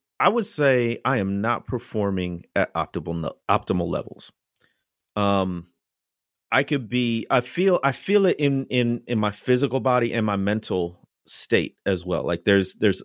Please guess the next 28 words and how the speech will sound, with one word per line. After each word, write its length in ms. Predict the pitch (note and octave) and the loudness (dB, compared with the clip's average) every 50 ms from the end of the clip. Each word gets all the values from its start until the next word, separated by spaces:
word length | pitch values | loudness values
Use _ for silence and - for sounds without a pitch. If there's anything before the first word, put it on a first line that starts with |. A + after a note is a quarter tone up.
| _ - | _ -2
there's 200 | G#2 G#2 F2+ F#2+ | 0 0 2 2
a 60 | E2+ | 0
level 720 | F2+ F#2+ A2 C3+ D3 C3+ A2 A2+ G#2 F#2+ F2 D#2 - - _ _ _ _ _ _ _ _ _ _ - | 0 4 4 4 4 4 4 4 2 4 2 0 -2 -6 _ _ _ _ _ _ _ _ _ _ -4
that 200 | F2+ A2+ A2 G#2 | 0 2 4 4
I 80 | G2+ | 2
just 360 | F#2+ G#2+ A2+ A#2 G2+ - - _ _ _ _ _ - | 2 2 0 0 0 -2 -8 _ _ _ _ _ -16
can't 360 | - - - C3+ C#3 C3 - _ _ | -14 -8 -4 -2 -2 -2 -2 _ _
quite 420 | - - - C3+ B2 A#2+ A2+ - _ _ _ _ _ - | -20 -10 -2 0 0 0 0 -2 _ _ _ _ _ -4
access 760 | B2 A#2+ A2 - - - - G2 D#2+ E2 E2+ - - - - _ _ _ _ _ _ - | -2 -2 -2 -2 -6 -4 -2 -2 -4 -4 -6 -10 -10 -12 -12 _ _ _ _ _ _ -4
because 760 | - G#2+ G2+ - - - C3+ A#2 A2 G#2+ G2+ G2 F#2+ - - - | -4 -4 -4 -4 -8 0 2 4 4 4 4 2 0 -2 -6 -4
I'm 120 | G#2+ G2+ G2+ | -2 -2 0
not 200 | A2 A2+ - G2+ | 2 0 0 0
doing 240 | A2+ A2 A2 G#2 G2 | 0 0 2 2 0
the 80 | F2+ | -2
things 380 | - - A2 G#2 G2 F#2+ F2+ - | -2 0 0 0 0 0 0 0
that 120 | G2+ F#2 | 0 0
I 80 | F#2 F2+ | 0 0
need 320 | F2+ F#2+ G#2 G#2 G2 - | 0 0 0 0 0 -2
to 120 | - - F2 | -6 -6 -6
do 260 | D#2+ - G2 F#2 F2 | -2 -2 -2 -2 0
to 100 | F2+ E2+ | -4 -6
take 220 | - F#2+ F2+ - | -4 -4 -4 -2
care 200 | - G#2+ G2+ F2+ | 0 0 2 2
of 120 | E2+ E2+ F2+ | 0 -2 -6
my 100 | E2 E2 | -8 -6
bo-, 280 | D#2+ F#2+ F2+ F#2 - - | -2 0 0 0 0 0
my 160 | G2 F2+ E2+ | 0 0 0
mind 480 | E2+ F2+ F#2+ G2 F#2+ F#2 F2+ F2+ F#2 | 0 -2 -2 -2 0 -2 -2 -4 -6